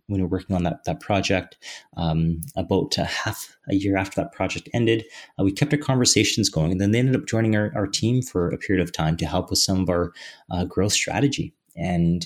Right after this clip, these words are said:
you know, they became a very important, um, team member, and, uh, it all developed because of those,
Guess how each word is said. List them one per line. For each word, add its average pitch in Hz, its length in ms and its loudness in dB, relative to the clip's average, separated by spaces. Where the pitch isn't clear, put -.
you 92 80 -12
know, 90 160 -4
they 104 140 0
became 104 360 -2
a 98 60 0
very 104 460 2
important, - 720 0
um, 85 280 -2
team 135 240 4
member, 80 360 0
and, 85 560 0
uh, 85 220 0
it - 80 -2
all 120 220 2
developed 107 340 0
because 98 280 0
of 95 120 2
those, 92 320 2